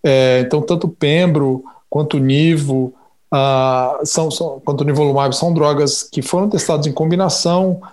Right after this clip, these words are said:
tanto com axitinib, cabozantinib ou lenvatinib, né? Então, pro, pro, pro cenário M um, eu enxergo que talvez um,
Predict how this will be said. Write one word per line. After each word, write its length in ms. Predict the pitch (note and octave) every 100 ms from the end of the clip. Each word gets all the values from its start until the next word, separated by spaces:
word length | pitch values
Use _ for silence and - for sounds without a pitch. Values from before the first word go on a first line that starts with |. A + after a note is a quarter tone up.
| _
tanto 220 | - G3
com 100 | -
axitinib, 680 | E3 - D3+ - D3 F3+ D#3+
cabozantinib 720 | C#3 C3+ C#3 C3 C3+ C#3 D#3+
ou 100 | D#3
lenvatinib, 800 | D#3 D#3 D#3 D#3 E3+ D3+ C#3+ C3
né? 300 | - - - -
Então, 260 | - D#3+ D#3 - - _
pro, 220 | - C4+
pro, 320 | F#3 G#3 A3
pro 300 | - - -
cenário 400 | - G#3+ A#3+ B3+
M 300 | G#3+ A3 F3+ D#3+
um, 280 | G#3+ A3+
eu 120 | D#3+ D#3+
enxergo 460 | - E3+ E3+ E3+
que 100 | E3
talvez 300 | D#3+ D3+ F#3
um, 180 | F#3+